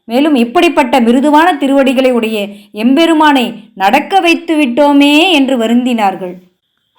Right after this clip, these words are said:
போற்றி என்பது பல்லாண்டு வாழ்க என்று சொல்லுவதாக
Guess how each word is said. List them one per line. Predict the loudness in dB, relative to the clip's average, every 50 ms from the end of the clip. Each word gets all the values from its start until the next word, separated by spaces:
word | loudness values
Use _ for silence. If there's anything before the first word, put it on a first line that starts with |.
| _ _ _ _ 0
போற்றி | 2 2 2 2 0 -2 0 2 2 2
என்பது | 2 2 2 2 2 2 2 0 0 0 -4 -6 -10 _
பல்லாண்டு | -6 -4 -2 0 2 4 4 4 2 0 -2 0
வாழ்க | 2 2 2 2 2 0 -2
என்று | -2 -2 -2 -4 -4
சொல்லுவதாக | -4 -4 -2 -2 -2 -2 -2 -2 -2 -2 -2 -2 -4 -6 -6 -8